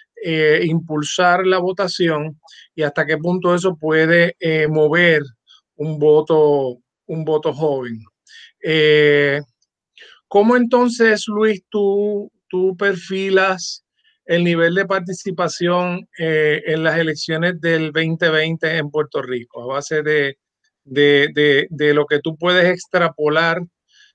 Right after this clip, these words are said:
de, de las primarias? Obviamente, eh, pues vamos a decir que la pandemia fue un factor para reducir la participación electoral. La pandemia va a estar ahí porque no va a haber, en noviembre no va a haber una, no va a haber una vacuna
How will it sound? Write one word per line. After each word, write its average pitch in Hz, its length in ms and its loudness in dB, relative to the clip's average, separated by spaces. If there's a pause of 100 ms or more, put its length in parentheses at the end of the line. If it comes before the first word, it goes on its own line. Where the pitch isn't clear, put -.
(140)
de, 143 720 2
de 147 160 0
las 143 180 0
primarias? 143 680 -2
Obviamente, 190 800 0 (500)
eh, 147 480 0 (100)
pues 143 200 -4
vamos 175 340 0
a 233 80 4
decir 226 300 0
que 220 160 2
la 220 100 4
pandemia 214 1000 2
fue 202 140 -2
un 208 80 -4
factor 214 480 -2
para 190 240 0
reducir 180 420 0
la 190 140 -2
participación 185 480 -2
electoral. 190 340 -2
La 247 120 -2
pandemia 160 420 -2
va 214 120 2
a 208 40 -4
estar 233 240 -2
ahí 240 400 2
porque 151 260 -6
no 151 140 -4
va 175 120 0
a 170 40 2
haber, 185 300 2 (680)
en 156 160 -6
noviembre 156 560 0
no 190 200 0
va 180 100 2
a - 20 2
haber 180 240 0
una, 165 640 -2 (800)
no 143 200 -4
va 185 80 2
a 185 40 2
haber 185 160 2
una 185 180 0
vacuna 190 640 0